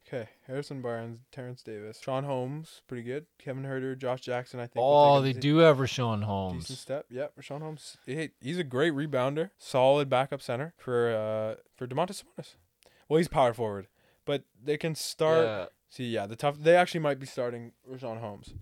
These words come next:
Speaker 1: 'cause it's Rashawn Holmes or Alex
Speaker 2: 'Cause
Speaker 1: Len.
Speaker 2: I'd start Keegan Murray. I think he's your power forward going forward.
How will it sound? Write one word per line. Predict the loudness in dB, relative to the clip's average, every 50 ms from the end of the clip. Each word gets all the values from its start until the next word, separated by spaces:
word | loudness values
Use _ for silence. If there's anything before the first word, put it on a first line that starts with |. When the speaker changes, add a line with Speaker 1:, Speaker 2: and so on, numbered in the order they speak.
| -18 -16 -16 -14 -10 -10 -10 -10 -8
Speaker 1:
'cause | -10 -10 -8
it's | -8 -8
Rashawn | -6 -2 0 2 2 2
Holmes | 0 -2 -2 -2
or | -2
Alex | 0 0 0 0 -2 -6
Speaker 2:
'Cause | -8 -6
Speaker 1:
Len. | -2 0
Speaker 2:
I'd | 2 0 0 0
start | 0 2 2 2 2 2 -2
Keegan | -4 -4 -4 -4 -4 -4
Murray. | -4 -4 -4 -4 -4 -6 -10 -14 _ _ _ -8
I | -6
think | -6 -6 -6
he's | -6 -6 -6 -4 -6
your | -6 -8
power | -8 -6 -6 -6 -6
forward | -6 -6 -6 -4 -4 -6 -6
going | -8 -8 -8 -8 -8
forward. | -10 -8 -8 -8 -6 -8 -8